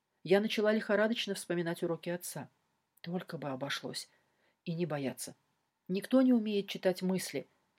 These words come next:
но сильные эмоции любой путный боевой маг считает на раз. «Стражи Ревеллена»,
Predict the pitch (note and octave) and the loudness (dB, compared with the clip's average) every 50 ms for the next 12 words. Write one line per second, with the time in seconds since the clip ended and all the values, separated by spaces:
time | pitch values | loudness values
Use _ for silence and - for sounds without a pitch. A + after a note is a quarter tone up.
0 | _ _ _ - F3 F3+ - - - G3 F#3 F3 D#3+ D#3 D3+ B2 - C#3+ C#3 D#3 | _ _ _ 0 0 2 2 2 2 2 2 2 0 -2 -4 -4 -4 -4 0 2
1 | G#3 B3 A#3+ - - D#3 C#3 - - _ _ _ - G3 A#3 G#3+ F3+ F#3 F#3+ D#3+ | 2 2 2 0 -2 -4 -6 -8 -12 _ _ _ 0 2 2 2 6 6 6 6
2 | C#3+ - - F3+ F#3 - - D3 C#3+ C3 C3 D3+ D3+ D#3 D#3+ D#3+ E3 C#3+ C3+ C#3 | 6 2 0 -2 -2 -2 -2 -6 -8 -6 -6 -4 -4 -4 -2 -2 -2 -4 -2 0
3 | E3+ G#3 A3+ - - _ - - - - - G#3 G#3 - G#3 G#3 G#3 G#3+ G#3+ - | 0 0 0 -2 -6 _ -14 -12 -8 -6 -6 -4 0 2 4 4 4 2 -2 -4
4 | - D#3+ D3 C#3 B2+ - - - - _ _ _ _ _ _ _ _ _ _ _ | -4 -4 -2 -2 -4 -6 -8 -12 -14 _ _ _ _ _ _ _ _ _ _ _
5 | _ _ _ _ _ _ _ _ _ _ _ - - - - - F#3+ G3 F#3+ F3 | _ _ _ _ _ _ _ _ _ _ _ -18 -18 -8 2 6 8 10 10 10
6 | E3 F#3+ F#3 G3 G3+ G3 G#3 G#3+ G#3+ G#3+ G#3 F#3+ D#3+ D3+ C#3+ C#3 C3 | 10 8 8 8 8 6 6 4 4 4 4 4 2 2 0 -4 -8